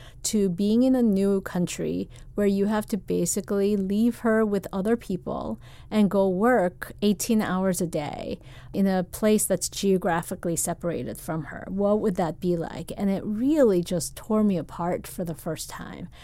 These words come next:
And I think that may be one of the reasons why Young Yu did become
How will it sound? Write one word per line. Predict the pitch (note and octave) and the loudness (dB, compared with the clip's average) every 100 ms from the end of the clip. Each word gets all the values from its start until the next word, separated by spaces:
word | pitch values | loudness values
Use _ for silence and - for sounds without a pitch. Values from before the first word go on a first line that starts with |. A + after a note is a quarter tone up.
| - - - | -18 -18 -2
And | G3 G3 | 2 2
I | G#3 | 2
think | - C#4+ | 2 4
that | C#4+ A3+ | 6 6
may | F#3 F#3+ G3+ | 6 4 4
be | G#3 G3 | 4 4
one | F#3 | 4
of | F3 | 2
the | E3 | 0
reasons | D#3+ E3 - F3 E3 | 0 -2 0 -2 -2
why | F#3+ E3 D#3+ D#3+ F3+ | -4 -2 -2 -2 0
Young | E3+ F3+ F3+ F3+ | 2 4 4 4
Yu | F3+ G3 F#3+ | 4 4 2
did | - F#3+ F#3+ F3 | 2 2 2 0
become | F#3+ F3+ - E3+ E3+ E3+ | -4 -4 -6 -4 -2 -2